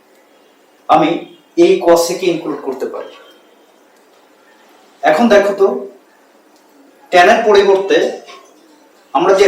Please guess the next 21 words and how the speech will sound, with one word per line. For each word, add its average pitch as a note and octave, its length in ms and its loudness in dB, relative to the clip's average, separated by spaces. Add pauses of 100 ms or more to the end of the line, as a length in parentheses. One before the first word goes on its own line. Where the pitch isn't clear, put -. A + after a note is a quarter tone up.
রেগুলার F3 380 2
ফর্মুলাটা F3 460 0
আছে D#3 220 0
সেটা D#3 220 -2
আছে D#3 160 2
হচ্ছে D#3+ 180 -8 (120)
sine D#3 280 -2
এ - 100 -2
divided D3 380 -8
by D3 160 0
হচ্ছে C3+ 260 -10
cos B2 260 -4
এ, - 20 -14 (1700)
sine - 340 -2
এ - 40 -6 (1300)
divided D3+ 460 -6
by C#3+ 180 -2
হচ্ছে C#3 220 -10 (400)
cos - 260 -6
এ। - 20 -16 (2250)
যদি F#3+ 180 -2